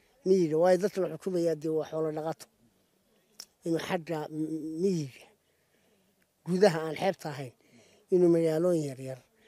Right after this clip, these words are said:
ka sameeyo. Magaalada looma samayn dee dadku inay soo guuraan u degaan. Waxaa loo sameeyey meel noqota center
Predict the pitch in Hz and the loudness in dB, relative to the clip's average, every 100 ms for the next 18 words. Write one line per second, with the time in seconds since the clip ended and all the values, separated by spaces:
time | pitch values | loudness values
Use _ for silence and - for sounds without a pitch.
0 | _ _ - 165 - 127 123 120 120 117 | _ _ -6 -4 -4 -8 -12 -16 -18 -20
1 | _ _ _ _ - _ 156 165 170 180 | _ _ _ _ -20 _ -4 2 4 6
2 | 208 190 160 - _ _ _ _ _ _ | 6 6 2 -4 _ _ _ _ _ _
3 | 165 190 208 196 185 170 180 202 - 214 | -2 4 4 4 4 2 0 0 0 -2
4 | 180 - 190 160 170 170 160 151 135 151 | -2 4 4 4 2 2 0 -4 -4 -6
5 | 147 120 _ _ _ _ _ _ _ _ | -6 -8 _ _ _ _ _ _ _ _
6 | _ - 180 165 180 208 214 - 175 165 | _ -8 -2 0 4 6 6 4 0 0
7 | 160 160 - _ _ _ _ _ - 156 | 0 -4 -8 _ _ _ _ _ -10 -2
8 | 175 190 190 180 160 147 147 - 165 165 | 0 2 0 -2 -4 -4 -8 -8 -8 -6
9 | - _ _ _ _ _ _ _ - 196 | -10 _ _ _ _ _ _ _ -8 -2
10 | 180 - 139 | -2 -4 -16